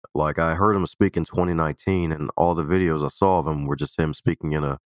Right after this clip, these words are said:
sitting in a stool, just speak and talk to you like a, like that good uncle giving you some wisdom and everything.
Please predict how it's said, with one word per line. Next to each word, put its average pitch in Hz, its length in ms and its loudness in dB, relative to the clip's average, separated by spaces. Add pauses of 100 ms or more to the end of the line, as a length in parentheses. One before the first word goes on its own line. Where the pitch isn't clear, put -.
sitting 90 300 0
in 82 80 0
a 78 60 0
stool, 92 340 2
just 82 160 -4
speak 143 260 0
and 101 100 0
talk 101 280 0
to 104 100 -2
you 98 160 4
like 92 220 0
a, 85 320 0
like 87 240 -2
that 90 120 2
good 104 200 2
uncle 123 240 -2
giving 87 220 0
you 90 120 2
some 107 220 -4
wisdom 139 320 0
and 80 100 0
everything. 71 460 -4